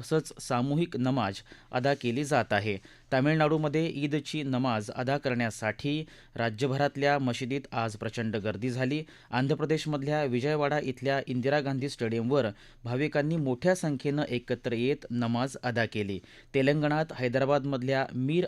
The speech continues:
आलम ईदगाहमध्ये हजारो भाविकांनी सामूहिक नमाज अदा केली,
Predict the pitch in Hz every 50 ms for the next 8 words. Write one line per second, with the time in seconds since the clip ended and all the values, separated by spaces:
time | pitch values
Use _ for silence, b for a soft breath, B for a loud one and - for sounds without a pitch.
0 | - - 120 123 127 131 135 139 - 120 123 131 120 120 113 113 110 107 107 110
1 | 107 107 135 147 156 - B B B B B - 123 117 147 156 180 170 143 131
2 | 120 123 123 123 127 120 120 131 147 156 147 - - 135 120 123 139 151 160 180
3 | 175 160 131 123 113 110 104 101 110 117 - - 127 131 127 120 110 - 104 98
4 | 87 87